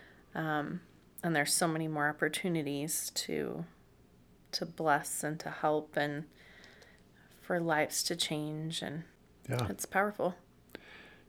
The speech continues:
Speaker 2: Definitely. So if we haven't convinced you just by the goodwill and energy alone that <laughs> forgiveness is a good thing,
Speaker 1: <laughs>
Speaker 2: um, if you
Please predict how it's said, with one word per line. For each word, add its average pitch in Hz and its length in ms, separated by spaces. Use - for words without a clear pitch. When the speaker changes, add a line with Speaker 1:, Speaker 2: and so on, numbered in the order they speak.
Speaker 2:
Definitely. 101 580
So 120 220
if 113 160
we 117 120
haven't 131 420
convinced 117 640
you 98 300
just 95 400
by 92 440
the 92 100
goodwill 95 640
and 92 100
energy 98 400
alone 90 340
that 101 100
<laughs> - 20
forgiveness 107 580
is 101 140
a - 40
good - 200
thing, 95 220
Speaker 1:
<laughs> - 360
Speaker 2:
um, 95 500
if - 460
you 120 680